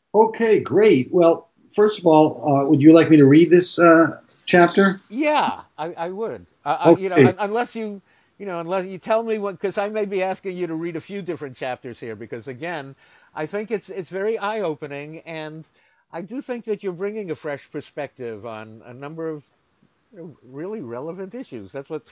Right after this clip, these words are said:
Speaker 2: that's what's so surprising to me about this, Neil, is that, uh, you know, you're, you're, you're hitting a home run so often here. So, um,
Speaker 1: Thank you so much, Bob. I appreciate it. I think, uh,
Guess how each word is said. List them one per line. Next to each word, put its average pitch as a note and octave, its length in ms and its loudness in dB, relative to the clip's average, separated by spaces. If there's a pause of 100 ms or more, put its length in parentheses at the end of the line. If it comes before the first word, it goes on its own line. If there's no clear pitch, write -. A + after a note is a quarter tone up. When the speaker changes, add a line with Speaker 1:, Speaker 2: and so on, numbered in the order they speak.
(320)
Speaker 2:
that's F3+ 180 -10
what's G3+ 120 -10
so G#3 120 -6
surprising G3+ 640 -6
to E3 100 -10
me D#3 200 -6
about D3+ 300 -4
this, D#3 180 -10
Neil, F3+ 340 -4
is D#3 120 -8
that, C#3+ 380 -8
uh, C#3+ 400 -6 (400)
you D#3 100 -14
know, D#3 140 -8
you're, D3+ 360 -6
you're, D3 320 -10
you're D3+ 200 -12
hitting F3 260 -12
a D#3 60 -8
home F3 180 -10
run E3+ 320 -10
so C#3+ 240 -8
often C#3 320 -6
here. G2 320 -12 (140)
So, G#2 480 -8
um, G#2+ 240 -8
Speaker 1:
Thank D#3+ 140 0
you G#2+ 60 -20 (360)
so C#3+ 100 -6
much, C3+ 220 -2
Bob. B2 180 2
I B2+ 80 6
appreciate B2+ 460 2
it. A#2+ 120 -2 (280)
I D#3 80 6
think, G3+ 280 6
uh, D#3+ 260 6